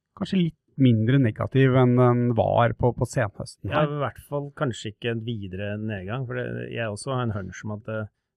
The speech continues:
Speaker 2: eh, det, de svarene vi fikk i høst var en del preget av ekstremt høye strømpriser. De har kommet ned kraftig, eh, og er mindre av en plage for de fleste, i hvert fall, eh, i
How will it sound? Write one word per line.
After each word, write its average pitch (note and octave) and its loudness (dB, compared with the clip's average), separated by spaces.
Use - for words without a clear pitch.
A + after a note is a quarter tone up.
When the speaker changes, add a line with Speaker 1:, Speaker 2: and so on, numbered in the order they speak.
Speaker 2:
eh, G#2+ -10
det, A#2 -2
de A#2+ -2
svarene A2 -4
vi B2+ -6
fikk - -10
i B2 -6
høst C3+ -8
var F#2 -10
en A2 -6
del G#2 -8
preget F#2+ -12
av G2+ -8
ekstremt G2+ -14
høye G2+ -12
strømpriser. G2+ -14
De G#2+ -12
har F#2+ -14
kommet G2+ -12
ned G#2 -10
kraftig, - -10
eh, G#2+ -10
og G#2 -12
er G#2+ -10
mindre G#2+ -8
av A#2+ -6
en A#2+ -6
plage G#2 -8
for A2 -10
de G#2 -10
fleste, - -14
i D3 -8
hvert D3+ -6
fall, G2+ -12
eh, G2 -20
i G2 -20